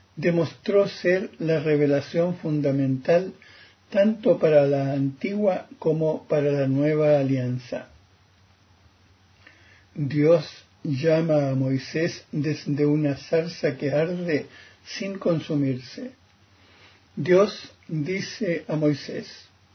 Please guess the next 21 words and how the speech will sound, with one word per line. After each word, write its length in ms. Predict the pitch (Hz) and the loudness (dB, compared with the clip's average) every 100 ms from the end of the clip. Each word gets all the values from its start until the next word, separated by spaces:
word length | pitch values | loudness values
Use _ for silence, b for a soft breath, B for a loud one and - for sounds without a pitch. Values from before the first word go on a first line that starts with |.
| _ b b b b b _ | _ b b b b b _
"Yo 260 | 165 147 180 | -6 2 2
soy 540 | - - 175 202 202 - - | 2 2 4 4 -2 -10 -4
el 300 | 156 147 131 | 0 0 2
Dios 280 | 156 170 - | 0 0 -2
de 180 | 160 151 | -4 -4
tus 200 | - 135 - | -6 -14 -6
padres, 560 | 170 139 135 151 247 - - _ B B B B | -2 -2 -2 -6 -10 -14 -20 _ B B B B
el 280 | 165 160 143 | -2 -2 -2
Dios 340 | 151 175 185 - | 0 0 -2 -6
de 200 | 165 160 | 2 2
Abraham, 800 | 156 147 143 139 135 127 135 - - b b b b | 4 2 0 0 -2 -4 -6 -12 -20 b b b b
el 300 | - 160 151 | -2 0 0
Dios 340 | 127 147 175 175 | 2 2 2 0
de 300 | 226 160 147 | -4 0 2
Isaac 720 | 143 135 - 156 151 175 - - B B B - | 2 0 0 2 2 2 -2 -20 B B B -4
y 160 | 165 | 2
el 240 | 160 143 131 | 2 2 2
Dios 280 | 147 160 - | 2 2 -2
de 220 | 151 151 | -6 -6
Jacob". 560 | - 156 139 175 139 135 _ _ _ _ _ _ _ B B B B _ | 0 0 0 -2 -2 -6 _ _ _ _ _ _ _ B B B B _
Dios 400 | 143 165 175 190 | -4 2 2 0